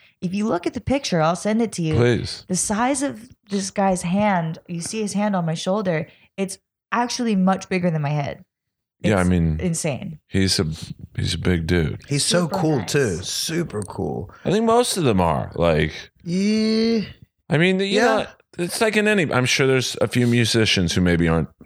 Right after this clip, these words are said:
Speaker 3: Nobody was
Speaker 2: the
Speaker 3: rude.
Speaker 2: greatest.
Speaker 3: Nobody, nobody by, by any stretch of the imagination was rude or not cool. Just some weren't, like, uh, like, uh, pass by and say, you know, they wouldn't, like, s-, some would say, a lot of them was like, "Hey, what's up? My name's whatever."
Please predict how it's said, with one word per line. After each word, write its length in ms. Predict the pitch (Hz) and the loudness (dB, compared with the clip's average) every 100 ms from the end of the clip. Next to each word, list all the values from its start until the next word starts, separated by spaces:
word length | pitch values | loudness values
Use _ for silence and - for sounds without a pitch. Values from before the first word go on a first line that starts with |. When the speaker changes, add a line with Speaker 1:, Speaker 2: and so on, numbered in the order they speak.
| - | -6
Speaker 3:
Nobody 420 | 185 254 320 339 | 0 2 4 4
was 180 | 285 185 | 2 2
Speaker 2:
the 80 | - | 0
Speaker 3:
rude. 140 | 143 196 180 | 0 2 4
Speaker 2:
greatest. 320 | 165 196 160 | 4 2 0
Speaker 3:
Nobody, 400 | 135 170 160 151 | 0 2 4 2
nobody 0 | |
by, 340 | 131 117 - 110 | 4 2 0 0
by 160 | 110 | 2
any 320 | 113 120 113 104 | 2 2 0 -2
stretch 320 | - 120 113 | -4 -2 -2
of 20 | |
the 40 | 117 | 0
imagination 540 | 104 104 101 101 104 | 0 0 0 0 -2
was 160 | 95 90 | -2 -2
rude 460 | 85 104 120 139 147 - - 98 | -2 0 0 -2 -6 -8 -2 0
or 340 | 95 92 95 | 0 0 0
not 280 | 92 104 - | 0 -2 -2
cool. 420 | 117 110 123 131 - - | -4 0 0 -2 -10 -10
Just 180 | 117 110 | -4 0
some 320 | 131 123 113 | 0 2 0
weren't, 320 | 107 113 110 104 | 0 0 0 0
like, 320 | 101 95 110 | -2 -2 -2
uh, 400 | 98 98 98 98 - - _ - | 0 2 0 -2 -8 -20 _ -6
like, 420 | 101 92 - - | -4 -4 -6 -4
uh, 160 | 95 85 | -4 -2
pass 260 | 120 110 | -2 -2
by 180 | - 104 | -2 -2
and 100 | 101 | -2
say, 220 | - 104 104 | -2 -2 -2
you 100 | 127 104 | -2 0
know, 40 | |
they 80 | 113 | 0
wouldn't, 260 | 113 104 | 0 0
like, 120 | 98 95 | -2 -4
s-, 160 | - - - - | -8 -10 -20 -6
some 320 | - 143 139 | 0 0 2
would 140 | 127 120 | 0 0
say, 180 | 127 127 | 0 0
a 100 | 95 - | -2 -6
lot 220 | 104 123 | -2 0
of 60 | 123 | 0
them 20 | |
was 120 | 107 104 | -2 -2
like, 100 | 123 | 0
"Hey, 80 | 143 | 0
what's 180 | 127 | -2
up? 100 | 139 | -4
My 100 | 120 | -2
name's 300 | 117 117 104 | -2 -2 -4
whatever." 480 | 107 107 107 110 107 | -4 -2 0 -2 -6